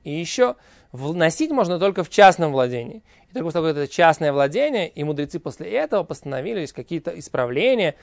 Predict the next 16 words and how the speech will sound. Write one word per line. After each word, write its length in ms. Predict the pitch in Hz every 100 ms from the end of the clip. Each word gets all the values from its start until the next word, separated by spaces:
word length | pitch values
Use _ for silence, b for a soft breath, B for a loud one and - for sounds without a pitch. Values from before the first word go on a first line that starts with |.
| b -
знаки, 500 | 123 165 226 - 143
признаки, 560 | 131 190 175 147 208 b b _
дабы 240 | 143 156 147
мы 120 | 139
могли 440 | 123 117 135 147 _ -
понимать, 420 | 123 113 139 175
что 380 | - 131 143 - _ -
есть 180 | 143 135
граница, 560 | 139 151 175 - 117 - _ -
где 100 | 127
заканчивается 800 | 123 - 131 120 120 113 - 143 _ -
частное 340 | 180 214 165
владение, 320 | 131 123 117
где 120 | 110
есть 140 | 110 -
выход, 340 | 117 135 120